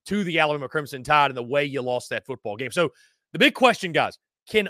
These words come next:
Auburn get themselves up off the mat enough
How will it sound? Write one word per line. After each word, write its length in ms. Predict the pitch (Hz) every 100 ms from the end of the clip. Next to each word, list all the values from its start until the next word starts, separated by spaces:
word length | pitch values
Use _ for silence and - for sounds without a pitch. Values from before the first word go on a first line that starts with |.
| - 156
Auburn 560 | 190 233 214 277 196
get 260 | 113 214 - 208
themselves 640 | 208 190 190 190 185 147
up 180 | 180 -
off 340 | 135 156 185 -
the 120 | 180
mat 400 | 147 156 160 151 147
enough 580 | 139 131 151 131 104